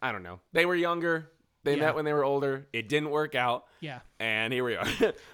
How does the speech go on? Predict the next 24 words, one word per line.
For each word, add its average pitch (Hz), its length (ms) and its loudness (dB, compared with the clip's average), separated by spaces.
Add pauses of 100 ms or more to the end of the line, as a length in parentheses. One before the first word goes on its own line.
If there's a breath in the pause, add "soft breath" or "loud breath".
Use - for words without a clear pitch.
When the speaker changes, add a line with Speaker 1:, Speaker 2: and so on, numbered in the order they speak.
(640 loud breath)
Speaker 1:
But 127 280 2
Speaker 3:
did 269 100 -2
she 240 140 2
whisper, 151 540 0
um, 117 360 -8
so - 200 -8
when 117 160 -10
he 123 60 -10
killed 202 300 2
her, 107 280 -2 (460)
she - 160 -16
said 127 320 -6
thanks 139 380 -8
or 107 80 -8
thank 123 340 -12
you 147 200 -8
or 147 100 -8
something 147 360 -12
like 147 200 -10
that? 147 180 -8
Did 131 160 -16
you 175 60 -4
notice 160 280 -4
that? 190 300 -4